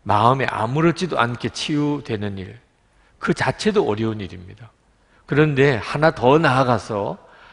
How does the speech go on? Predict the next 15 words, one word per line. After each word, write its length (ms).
나를 340
실족하게 580
한 140
사람, 320
그 100
사람을 680
용서하고 720
사랑까지 760
해야 140
된다. 500
이건 300
거의 180
불가능에 640
가까운 460
일입니다. 480